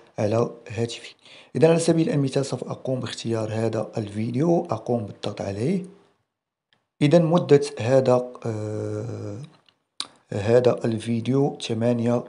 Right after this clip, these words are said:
وثلاثون ثانية، والمدة المحددة لتطبيق الواتساب وهي ثلاثون ثانية. إذن مباشرة سوف أقوم بالضغط في هذا المكان،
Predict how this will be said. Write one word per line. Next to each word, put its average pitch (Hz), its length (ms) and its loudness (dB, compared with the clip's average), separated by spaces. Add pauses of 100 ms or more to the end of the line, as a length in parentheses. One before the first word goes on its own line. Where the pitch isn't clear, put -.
(120)
وثلاثون 120 920 -4 (460)
ثانية، 120 600 2 (260)
والمدة 139 640 4
المحددة 120 720 6 (100)
لتطبيق 127 520 2
الواتساب 123 720 0
وهي 123 560 2 (720)
ثلاثون 123 800 2
ثانية. - 300 -6 (680)
إذن 147 180 6
مباشرة 180 540 6
سوف 147 240 -4
أقوم 139 360 2
بالضغط 131 340 0
في 113 180 -4
هذا 117 380 4
المكان، 147 520 0